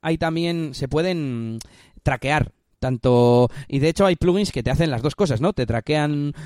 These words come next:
imagínate que alguien te enlaza y sin querer cambia un carácter o le añade un carácter y ya no funciona.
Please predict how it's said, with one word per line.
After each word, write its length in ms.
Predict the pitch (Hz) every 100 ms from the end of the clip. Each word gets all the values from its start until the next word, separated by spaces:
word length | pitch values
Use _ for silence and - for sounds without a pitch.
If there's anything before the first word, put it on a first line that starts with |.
| 139 -
imagínate 500 | 107 95 131 127 190
que 100 | 139
alguien 280 | 139 139 135
te 80 |
enlaza 320 | 143 156 175 185
y 40 |
sin 360 | - 151 143 127
querer 440 | 127 143 175 180
cambia 380 | 156 165 156 127
un 400 | 127 123 123 113
carácter 480 | 107 120 226 - 120
o 80 |
le 80 | 117
añade 240 | 120 151 143
un 60 |
carácter 360 | 139 160 - 190
y 60 |
ya 100 | 123
no 120 | 143 139
funciona. 460 | 127 123 123 107